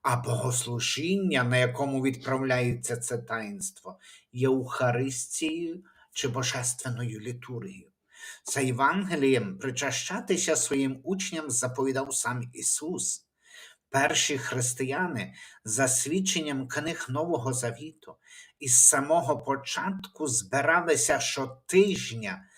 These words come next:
для переломлення хліба. Таку давнину називали причастя.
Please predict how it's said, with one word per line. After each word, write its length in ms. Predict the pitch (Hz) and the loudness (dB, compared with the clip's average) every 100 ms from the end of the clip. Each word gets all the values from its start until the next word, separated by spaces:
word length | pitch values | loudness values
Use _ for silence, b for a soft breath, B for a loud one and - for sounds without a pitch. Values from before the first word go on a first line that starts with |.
| B B _ | B B _
для 180 | 110 127 | -4 -2
переломлення 800 | 127 127 127 127 135 135 135 127 | 0 0 0 0 -2 -4 -4 -4
хліба. 600 | 120 135 151 110 87 - _ _ _ _ | -6 -8 -8 -6 -10 -12 _ _ _ _
Таку 360 | - 113 - 127 | -4 -4 -4 -10
давнину 560 | 107 120 120 113 120 131 | -6 -6 -6 -4 -4 -2
називали 520 | 117 - 95 107 101 | -2 -2 -6 -10 -10
причастя. 720 | - 104 - 95 - - - | -14 -12 -10 -10 -6 -4 -6